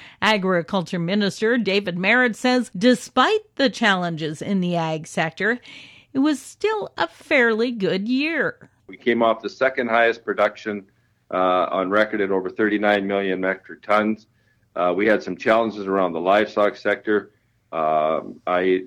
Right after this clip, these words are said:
Speaker 2: think we saw grain movement at record numbers over the past few months, which is good to see. Prices are good. Quality was good.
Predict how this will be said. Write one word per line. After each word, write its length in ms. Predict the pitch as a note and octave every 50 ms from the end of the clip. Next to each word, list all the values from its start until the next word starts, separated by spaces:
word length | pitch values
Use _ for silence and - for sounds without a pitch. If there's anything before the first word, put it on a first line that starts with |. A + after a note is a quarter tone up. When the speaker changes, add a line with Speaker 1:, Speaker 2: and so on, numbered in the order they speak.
| - -
Speaker 2:
think 180 | G#2+ G2+ F2+
we 100 | G2 G2
saw 220 | F#2 - A2+ G2+ G2+
grain 320 | F#2 G#2+ A2 A2 A2 G#2+
movement 400 | G#2 G#2 G#2 G#2 G2 G#2+ G2+ F2+
at 160 | G2+ F2+ E2
record 340 | F2 F#2+ G#2 G2 - G2+ F#2
numbers 440 | G#2 G#2 G2+ G2+ G2+ G2+ G2 F#2+ -
over 180 | - G2 F#2 F2+
the 100 | F2+ F2+
past 440 | - - G#2 G2+ G#2 G2+ - -
few 160 | - G#2 G2 F#2
months, 320 | F#2+ F#2+ G#2 G#2+ - -
which 180 | F#2+ F#2 - -
is 140 | F2+ -
good 180 | - - G2+ F#2+
to 80 | - -
see. 360 | - - G2 G2+ G#2 G2+ - _ _ _ _
Prices 440 | _ - G#2 G#2+ G#2 - G#2+ G2 F#2
are 80 | G2+ F2+
good. 340 | - G#2+ G#2 G#2 G2+ G2 - _ _ _ _ _
Quality 480 | - - A#2 A2+ A2+ A#2+ A2+ G#2+ A2 G#2+
was 260 | G2+ G2+ G2 F#2+ F#2+
good. 380 | - - G#2+ G#2 G2+ G2 G2